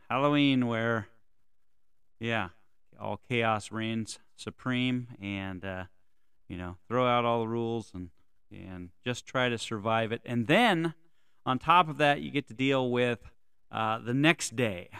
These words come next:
the day after, which is even worse when all the little ones come back to school,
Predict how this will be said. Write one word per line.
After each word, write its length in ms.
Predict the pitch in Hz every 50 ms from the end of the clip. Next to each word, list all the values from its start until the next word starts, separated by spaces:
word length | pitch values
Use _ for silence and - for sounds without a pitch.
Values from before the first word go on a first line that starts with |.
| - -
the 60 | - 104
day 260 | 104 127 131 131 135
after, 640 | 135 131 131 131 127 - - 113 104 98 92 95 104
which 220 | 107 110 - -
is 160 | - 101 95 117
even 280 | 120 123 117 117 113
worse 500 | 117 131 135 135 123 - - - - - - - - - - - - - - - - -
when 360 | - 101 113 110 110 110 104 104 - -
all 240 | - 120 120 120 113
the 60 | 113
little 300 | 113 113 120 123 120 120
ones 200 | 120 120 117 -
come 220 | - - 120 113
back 300 | 104 117 117 120 117 -
to 80 | - -
school, 480 | - - - 117 117 113 113 110 107